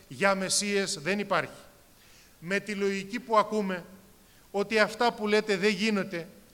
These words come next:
να δούμε κάτι εφικτό μέσα στα τείχη της Ευρωπαϊκής Ένωσης και τους νόμους των κυβερνήσεων.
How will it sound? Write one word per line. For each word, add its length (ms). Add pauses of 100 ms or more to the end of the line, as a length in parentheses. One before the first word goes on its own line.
(120)
να 220
δούμε 220
κάτι 400
εφικτό 880 (240)
μέσα 440
στα 280
τείχη 520 (220)
της 200
Ευρωπαϊκής 760
Ένωσης 460
και 180
τους 240
νόμους 420
των 140
κυβερνήσεων. 680